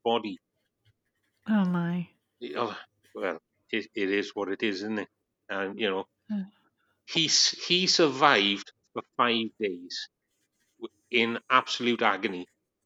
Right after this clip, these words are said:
Speaker 1: I was put in the ambulance at his feet, and for the next ten minutes, while they raced us off to the, to, to the hospital,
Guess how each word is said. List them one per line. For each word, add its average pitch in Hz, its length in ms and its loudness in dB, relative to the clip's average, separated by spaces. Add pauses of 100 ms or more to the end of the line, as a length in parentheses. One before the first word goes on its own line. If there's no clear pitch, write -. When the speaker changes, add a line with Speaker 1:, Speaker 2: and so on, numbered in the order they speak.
(180)
Speaker 1:
I 123 160 6
was 147 200 4
put - 380 2
in 127 160 -2
the 131 120 4
ambulance 123 540 4
at 117 160 2
his 113 240 -2
feet, - 500 -2 (200)
and 110 200 0
for 113 200 0
the 113 80 2
next 127 460 0
ten 131 280 2
minutes, 123 400 0
while 117 200 2
they 113 140 2
raced 123 360 2
us 117 200 0
off 120 180 0 (100)
to 110 60 -4
the, 107 180 -2 (180)
to, 107 80 -6 (140)
to 107 80 -4
the 98 120 -4
hospital, 117 580 0